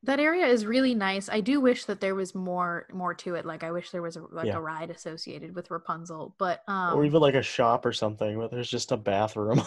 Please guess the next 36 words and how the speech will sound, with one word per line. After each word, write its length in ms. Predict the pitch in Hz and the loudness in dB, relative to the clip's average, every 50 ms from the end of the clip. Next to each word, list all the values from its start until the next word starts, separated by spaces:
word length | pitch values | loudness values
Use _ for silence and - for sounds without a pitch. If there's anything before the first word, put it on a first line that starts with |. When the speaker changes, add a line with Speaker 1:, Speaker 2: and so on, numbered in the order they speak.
| - - - - - - - | -2 -10 -16 -18 -14 -2 2
Speaker 2:
<laughs> 400 | 233 - - - 403 - - - _ _ _ _ _ _ _ - - - - _ _ _ _ _ _ _ _ _ _ _ _ _ _ _ _ _ _ _ _ _ _ _ _ _ _ _ _ _ _ _ _ _ _ _ _ _ _ _ _ _ _ _ _ _ _ 807 _ _ _ _ _ _ _ _ _ _ _ _ _ _ _ _ _ _ _ _ - | 2 4 6 6 6 6 4 -4 _ _ _ _ _ _ _ -20 -20 -20 -20 _ _ _ _ _ _ _ _ _ _ _ _ _ _ _ _ _ _ _ _ _ _ _ _ _ _ _ _ _ _ _ _ _ _ _ _ _ _ _ _ _ _ _ _ _ _ _ _ _ _ _ _ _ _ _ _ _ _ _ _ _ _ _ _ _ _ _ -2
Speaker 1:
Yeah. 440 | 302 302 294 277 269 262 262 262 262 - _ _ _ _ _ _ _ _ _ _ _ _ - - - - - _ _ _ _ _ _ _ _ - | 2 2 4 6 6 6 6 4 2 -4 _ _ _ _ _ _ _ _ _ _ _ _ -20 -20 -20 -20 -20 _ _ _ _ _ _ _ _ -2
Um, 580 | 240 240 240 233 226 220 220 208 202 202 202 - _ - | 2 2 4 4 4 2 0 -2 -4 -8 -12 -12 _ 2
the 60 | 220 | 6
bathroom 320 | 277 311 370 349 269 220 | 6 6 8 6 4 2
is 120 | 208 185 208 | 2 2 2
really 200 | 214 208 202 185 | 0 2 2 2
nice, 240 | 180 175 185 185 | 0 0 0 0
but 260 | - - 240 226 - - | 4 6 6 6 6 4
they're 260 | 214 240 240 240 220 | 6 8 10 10 10
Speaker 2:
Oh, 60 | 233 | 10
it 20 | |
Speaker 1:
also, 180 | 254 247 233 262 | 10 8 8 8
Speaker 2:
is. 60 | 247 | 8
Speaker 1:
they 100 | 220 208 | 8 6
have 100 | 196 185 | 4 2
charging 420 | - - 202 190 190 220 220 214 208 | 2 2 2 2 4 4 2 0 0
stations 520 | - - 220 220 220 - 240 233 220 226 | 2 2 2 2 2 0 -2 -2 -2 0
there, 320 | - 240 233 233 233 233 | 2 4 4 6 4 4
and 140 | 208 190 190 | 2 2 0
it's, 200 | 185 180 - - | -4 -4 -4 -2
like, 200 | 185 180 175 - | -2 -2 -2 -4
a 40 | 180 | -4
nice 240 | 180 180 185 - - | -4 -4 -4 -4 -6
little 160 | 185 180 - | -6 -6 -4
place 200 | - 180 180 - | -4 -6 -6 -6
to 120 | - 180 170 | -8 -10 -10
sit, 320 | - - - 180 185 - | -10 -8 -8 -8 -8 -8
and 80 | - 180 | -8 -8
they 60 | 175 | -8
have 100 | 175 170 | -6 -8
the 120 | - 160 | -8 -6
really 220 | 160 175 175 175 175 | -2 -2 -2 -2 -2
cool 220 | - - 190 175 160 | -2 -2 -2 -2 -2
photo 360 | - - 156 160 170 180 175 | -4 -4 0 2 2 4 4
op. 240 | 175 175 - - | 4 4 2 0